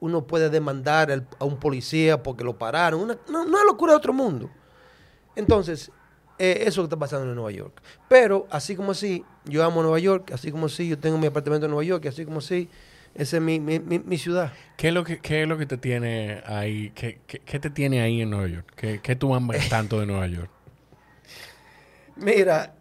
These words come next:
Speaker 1: un apartamento que yo amo, grande, eh,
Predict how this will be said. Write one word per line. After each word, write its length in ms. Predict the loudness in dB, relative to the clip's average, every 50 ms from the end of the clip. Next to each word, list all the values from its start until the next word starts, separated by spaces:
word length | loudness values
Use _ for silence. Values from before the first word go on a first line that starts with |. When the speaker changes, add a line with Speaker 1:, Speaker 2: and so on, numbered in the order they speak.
| _ _ -2
Speaker 1:
un 260 | 0 0 2 4 4
apartamento 560 | 6 6 6 6 4 4 4 2 2 0 0
que 100 | 0 0
yo 180 | 2 2 4 4
amo, 300 | 4 4 2 -2 -6 -12 -14 -16 -8
grande, 520 | -2 0 0 0 0 -2 -4 -8 -12 -14 _ _ _ -8
eh, 540 | -6 -2 -2 0 0 0 0 0 0 0